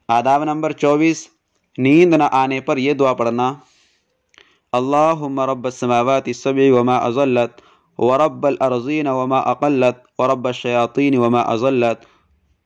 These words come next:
कुल्ली जारम मिन शर्रि ख़ल्क़िका कुल्लिहिम जमीआ, अन यफ़रुत अलैया अहदुम मिनहुम, औ अन यबग़िया अज़्ज़ जारुका व ज़ल्ल सनाउका, व ला इलाहा गैरुक, व ला इलाहा इल्ला अंता।"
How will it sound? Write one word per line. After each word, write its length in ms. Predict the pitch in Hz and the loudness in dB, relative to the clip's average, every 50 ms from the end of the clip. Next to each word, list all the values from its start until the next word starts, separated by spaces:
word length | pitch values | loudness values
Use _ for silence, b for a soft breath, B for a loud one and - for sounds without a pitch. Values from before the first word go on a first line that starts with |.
| _ _ - | _ _ -2
कुल्ली 460 | - 156 160 165 165 165 165 165 165 | 2 2 4 4 4 6 6 4 4
जारम 420 | 143 123 135 135 135 139 147 151 143 | 4 2 2 2 2 0 -2 -4 -6
मिन 200 | 135 131 131 127 | -6 -8 -8 -6
शर्रि 320 | - 151 143 131 123 123 | -4 -4 -2 -2 -2 -2
ख़ल्क़िका 520 | 117 151 156 151 143 - 135 131 123 123 | -2 -2 -2 -2 0 2 2 2 2 2
कुल्लिहिम 600 | 117 - 127 123 120 120 117 110 127 131 127 123 | 0 2 0 2 2 2 0 0 0 -2 -2 -2
जमीआ, 480 | 113 104 117 113 127 139 135 120 113 113 | 0 0 0 2 2 2 2 2 0 0
अन 260 | 110 - - - 123 | -2 -4 -4 -4 -2
यफ़रुत 480 | 123 127 139 139 139 - 156 160 156 - | 0 0 0 0 0 0 0 0 2 0
अलैया 500 | 135 127 127 131 143 151 143 127 127 127 | 0 0 0 -2 -4 -4 -2 -2 -2 -2
अहदुम 460 | - - 127 131 - 135 127 123 123 | -2 -2 -4 -4 -4 -6 -6 -6 -6
मिनहुम, 580 | 120 117 123 139 143 143 127 123 120 120 117 123 b b b b b b b _ - | -4 -4 -4 -4 -4 -2 -2 -2 -2 -2 -4 -8 b b b b b b b _ -2
औ 160 | 135 143 147 | 0 0 0
अन 160 | 139 - 143 | 0 -2 -4
यबग़िया 640 | 139 127 120 123 135 143 135 127 117 120 113 110 104 | -4 -4 -4 -4 -4 -4 -2 -2 -2 0 0 -2 -2
अज़्ज़ 340 | - - - 123 120 127 | -2 -2 -4 -2 -2 -2
जारुका 520 | 147 143 143 151 147 147 156 160 - 160 156 | -2 0 0 2 2 2 0 -2 0 0 0
व 120 | 143 139 | 2 2
ज़ल्ल 280 | 143 151 160 151 143 135 | 2 2 2 2 0 0
सनाउका, 720 | - - 135 127 127 123 131 139 123 - 120 117 117 b b b b b _ - | 0 -2 -2 0 0 0 0 -2 -2 -2 -2 -2 -4 b b b b b _ -4
व 140 | 113 127 127 | -2 0 0
ला 220 | 139 139 147 147 | 2 2 2 0
इलाहा 460 | 120 139 135 131 127 127 123 120 117 | 0 -2 -2 -4 -4 -4 -4 -6 -4
गैरुक, 420 | 113 131 139 139 120 123 123 - - - | -4 -4 -4 -2 -4 -4 -6 -8 -6 -2
व 80 | 120 | 0
ला 220 | 131 139 139 139 139 | 2 2 2 2 0
इलाहा 380 | - 123 123 123 123 120 117 | 0 -2 -2 -2 -2 -4 -4
इल्ला 260 | 110 110 110 110 110 110 | -6 -8 -6 -6 -6 -6
अंता।" 480 | - 131 135 127 107 - 110 110 110 | -6 -8 -8 -6 -4 -2 -4 -4 -4